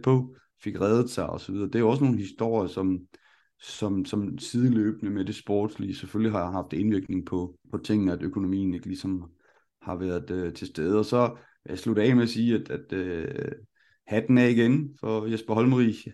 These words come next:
Jeg mødte ham herude på vejen, øh, forleden dag, og han var vældig glad. Og det var han fordi, og er han fordi, at, at de igen, øh, som vi var lidt spændt på, kan man i sæson to, øh, igen præstere på det niveau, man gjorde i sæson et, efter man rykkede op, som var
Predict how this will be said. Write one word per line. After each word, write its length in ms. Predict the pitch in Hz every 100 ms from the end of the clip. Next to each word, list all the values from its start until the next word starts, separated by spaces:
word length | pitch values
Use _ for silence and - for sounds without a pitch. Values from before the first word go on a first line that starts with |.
| -
Jeg 240 | 104 104
mødte 180 | 110 127
ham 100 | 117
herude 200 | 117 117
på 100 | 117
vejen, 360 | 107 120 107 104
øh, 100 | 101
forleden 280 | 117 123
dag, 220 | 107 117 104
og 60 |
han 100 | 113
var 400 | 123 101 76 85
vældig 240 | 92 123 123
glad. 300 | 101 107 110 _ _ _ _
Og 160 | 104 98
det 120 | 131
var 120 | 120
han 160 | 135 117
fordi, 440 | 110 117 127 131 -
og 160 | 87
er 120 | 92
han 180 | 131 123
fordi, 500 | - 98 110 117 113 -
at, 100 | 90 -
at 200 | 98 -
de 140 | 110 117
igen, 500 | 107 101 120 131 135 - _ _ -
øh, 680 | 95 98 95 92 92 92 90
som 260 | - 104
vi 100 | 104
var 80 | 110
lidt 280 | 123 147 -
spændt 400 | - - 135 -
på, 300 | 117 110 - _ _
kan 180 | - 123
man 200 | 131 123
i 260 | 107 101
sæson 440 | 95 110 107 107 104
to, 320 | 131 127 - - -
øh, 180 | 104 - -
igen 540 | 107 120 120 127 127 - _ _
præstere 400 | 104 101 127 107
på 100 | 107
det 120 | 113
niveau, 220 | 110 104
man 160 | 113 113
gjorde 200 | 101 107
i 40 |
sæson 340 | 107 101 104 107
et, 180 | 110 107
efter 220 | 104 98
man 120 | 90
rykkede 260 | 85 87 92
op, 180 | 110
som 160 | - 98
var 260 | 92 87